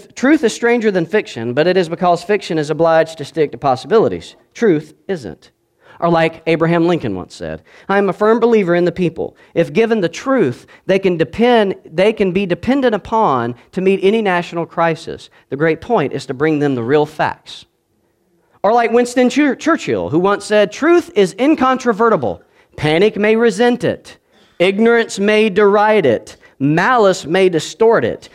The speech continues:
But in the end, there it is."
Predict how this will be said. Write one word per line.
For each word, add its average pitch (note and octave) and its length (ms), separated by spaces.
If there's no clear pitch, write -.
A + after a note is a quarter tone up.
But G#2+ 240
in F3+ 240
the B3 220
end, G#3+ 480
there D3+ 560
it B2 580
is." C#2 560